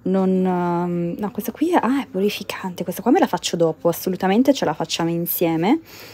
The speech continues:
E niente, insomma, sono queste maschere qua che si fanno, le fate proprio al momento. A me piacciono un sacco queste maschere, poi dopo vi faccio vedere tutto. Ringrazio tantissimo la doctor Jart.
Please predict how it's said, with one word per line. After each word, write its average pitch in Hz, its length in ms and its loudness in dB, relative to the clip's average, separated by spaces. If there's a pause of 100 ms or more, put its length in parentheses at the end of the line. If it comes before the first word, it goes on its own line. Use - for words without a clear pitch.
(280)
E 175 720 4
niente, 196 440 2
insomma, 170 280 0
sono 180 220 -2
queste 196 240 -2
maschere 202 400 0
qua 208 300 0
che 214 120 0
si - 140 -2
fanno, 180 480 -2 (220)
le 196 100 6
fate 202 240 6
proprio 202 260 4
al 220 80 4
momento. 170 640 2 (320)
A 190 80 2
me 202 100 4
piacciono 190 380 2
un 175 100 0
sacco 170 360 0
queste 170 260 -2
maschere, 170 640 0 (260)
poi 170 720 6
dopo 190 280 4
vi 180 100 4
faccio 170 300 -2
vedere 170 320 6
tutto. - 400 2
Ringrazio 175 480 4
tantissimo 190 480 2
la 185 100 8
doctor 170 520 0
Jart. 170 720 2